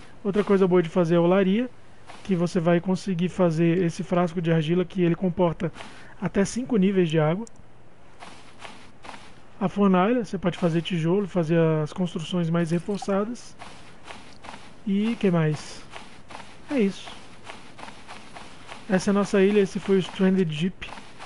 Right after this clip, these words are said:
Agradeço a todos vocês por terem acompanhado a série. Infelizmente o jogo bugou, não deu pra gente finalizar, né, galera? Quem sabe, se eu conseguir um jeito de desbugar sem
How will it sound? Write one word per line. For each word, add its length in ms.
Agradeço 520
a 40
todos 200
vocês 480
por 300
terem 240
acompanhado 540
a 60
série. 360
Infelizmente 560
o 40
jogo 180
bugou, 300
não 100
deu 140
pra 160
gente 340
finalizar, 720
né, 120
galera? 260
Quem 140
sabe, 280
se 80
eu 60
conseguir 320
um 60
jeito 260
de 140
desbugar 500
sem 380